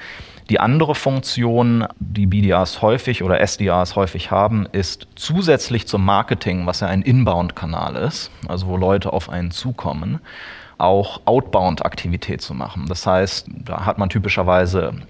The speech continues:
Accountlisten oder Targetlisten von Unternehmen oder Personen, die für einen besonders spannend sind.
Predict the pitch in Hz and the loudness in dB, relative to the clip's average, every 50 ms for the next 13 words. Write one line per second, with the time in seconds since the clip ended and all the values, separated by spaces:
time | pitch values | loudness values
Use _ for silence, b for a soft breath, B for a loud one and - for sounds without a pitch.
0 | - - - - - 120 120 117 113 113 107 - - 95 90 90 87 - 76 - | -12 -12 -10 -4 0 0 0 2 2 2 0 0 0 -4 -6 -4 -2 -4 -4 -4
1 | - - 110 117 123 123 117 - 113 110 107 - - - 104 101 101 101 98 - | -2 0 2 2 2 0 -2 0 0 0 0 0 -2 -4 -2 0 0 0 -2 -4
2 | - 95 - - 101 98 - 98 101 104 113 120 113 101 98 90 - - 92 87 | -6 -8 -6 -4 -4 -2 0 0 0 2 2 0 2 2 2 0 0 -2 -4 -4
3 | 87 95 95 107 117 113 104 95 - - - 85 90 90 87 87 85 87 85 85 | -2 -2 -2 -2 -2 0 -2 -2 -4 -4 -6 -4 -2 -2 -2 -2 -2 -2 -2 -4
4 | 82 - - - 85 95 110 123 - 131 135 156 165 B | -4 -6 -4 -2 0 0 0 -2 -2 -4 -4 -4 -4 B